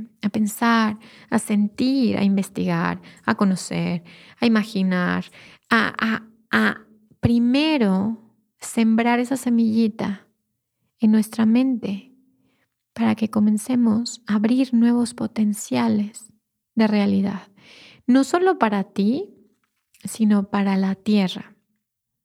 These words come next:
Si todos podemos abrir nuevos potenciales, entonces estamos llegando al, a la mejor versión del planeta Tierra y todos como humanidad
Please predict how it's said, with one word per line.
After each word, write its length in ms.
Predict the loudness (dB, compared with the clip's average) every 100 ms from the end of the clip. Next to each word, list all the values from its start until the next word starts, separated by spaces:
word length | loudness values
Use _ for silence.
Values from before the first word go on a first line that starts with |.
| _
Si 240 | -18 -6 -2
todos 400 | 2 4 2 0
podemos 500 | 0 0 0 -2 -2
abrir 340 | -2 -2 0
nuevos 420 | 2 2 0 -2
potenciales, 920 | -6 -6 -2 -2 -2 -2 -4 -6 -16 _ _ _ -20 -20 -20 _
entonces 600 | -2 2 0 0 -4 -6
estamos 640 | -8 -6 -2 0 0 -2 -10 _ _ -4
llegando 720 | 0 2 2 2 0 -4 -4
al, 320 | -2 -2 -4 _
a 120 | -2 0
la 100 | 2
mejor 340 | 0 0 -2
versión 680 | 0 -4 -2 0 2 0 -2 -8 -20 -20 _ _ _
del 200 | -2 0
planeta 480 | 0 0 0 -2 -4
Tierra 480 | -2 -2 -2 -6 -16 _ _
y 100 | -4
todos 300 | 0 0 0
como 200 | 0 0
humanidad 640 | 0 0 0 0 0 -2